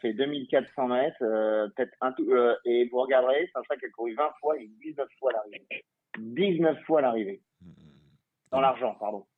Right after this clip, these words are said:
Speaker 2: C'est beau.
Speaker 1: C'est-à-dire qu'il est même cinquième, sixième dans les quintés. Nixon, il a, il a une seule contre-perte, c'est une, bah, une contre-perte,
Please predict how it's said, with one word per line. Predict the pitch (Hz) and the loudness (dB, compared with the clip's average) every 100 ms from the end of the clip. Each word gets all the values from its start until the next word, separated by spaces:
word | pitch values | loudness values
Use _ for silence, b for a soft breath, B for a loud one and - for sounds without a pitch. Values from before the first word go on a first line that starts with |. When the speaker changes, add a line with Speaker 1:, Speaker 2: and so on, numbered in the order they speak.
| _ | _
Speaker 2:
C'est | 95 | -14
beau. | 90 | -4
Speaker 1:
C'est-à-dire | 123 123 | -4 -4
qu'il | 131 | -6
est | 127 | -4
même | 131 - | -6 -6
cinquième, | 131 127 143 135 - | -10 -4 -6 -6 -8
sixième | 120 139 131 | -4 -4 -2
dans | |
les | 120 120 | -4 -4
quintés. | 127 120 151 175 B B B B | -6 -4 -4 -4 B B B B
Nixon, | 117 117 151 143 | -12 -2 0 0
il | 135 | 0
a, | 123 | 0
il | 139 | 2
a | 135 | 2
une | 135 180 185 | 2 0 -2
seule | 180 175 156 | 0 0 0
contre-perte, | 170 156 151 139 175 175 | -4 -4 -2 0 -2 -2
c'est | 120 | -8
une, | 117 131 | -8 -4
bah, | 113 | -2
une | 110 | -2
contre-perte, | 120 123 113 135 | -4 -6 -4 -4